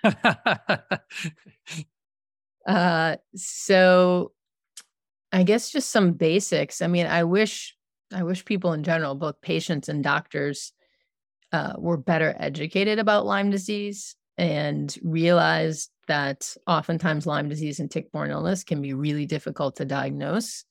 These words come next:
Speaker 2: in particular because a lot of the, the blood tests are very insensitive at times. Um,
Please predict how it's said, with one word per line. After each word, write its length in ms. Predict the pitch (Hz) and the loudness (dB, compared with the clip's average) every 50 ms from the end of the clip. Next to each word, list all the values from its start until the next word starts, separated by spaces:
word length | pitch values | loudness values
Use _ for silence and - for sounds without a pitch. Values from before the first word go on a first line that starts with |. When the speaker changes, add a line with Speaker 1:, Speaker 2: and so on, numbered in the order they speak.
| _ _ _ _ _ _ - | _ _ _ _ _ _ 0
Speaker 2:
in 120 | - 180 | 2 2
particular 560 | 175 - 170 - - 170 - - 160 156 151 156 | 2 2 0 -2 -2 -4 -2 -2 -2 0 0 -2
because 480 | 151 151 139 - 156 143 131 - - - | -4 -6 -6 -6 -6 -6 -6 -8 -12 -8
a 120 | - - 165 | -6 -4 -2
lot 220 | 147 143 139 143 | -2 -2 -2 -2
of 180 | 151 147 147 147 | -4 -6 -6 -4
the, 280 | 147 139 139 135 135 135 - 165 | -2 -2 0 -2 -2 -4 -6 -4
the 100 | - 151 | -4 -4
blood 340 | 131 147 147 147 151 147 - | -2 -2 -4 -4 -4 -4 -2
tests 440 | 180 170 185 185 185 - - - - | 0 0 0 0 -2 -4 -12 -8 -4
are 120 | - 165 156 | -4 -4 -2
very 320 | 151 147 139 139 143 - | -2 -4 -4 -4 -4 -6
insensitive 840 | 185 170 156 151 - - 156 147 - - 165 175 - 208 208 208 | -6 -6 -6 -6 -6 -6 -6 -6 -6 -6 -6 -4 -4 -4 -2 -2
at 160 | 226 - 247 - | -4 -4 -4 -2
times. 500 | 226 220 220 220 233 247 - - - _ _ _ _ _ _ _ _ _ _ _ _ _ _ _ _ _ _ _ - | -2 0 0 0 -2 -4 -6 -10 -18 _ _ _ _ _ _ _ _ _ _ _ _ _ _ _ _ _ _ _ -2
Um, 460 | 170 160 151 151 147 147 151 156 | 0 0 0 -2 -4 -4 -6 -10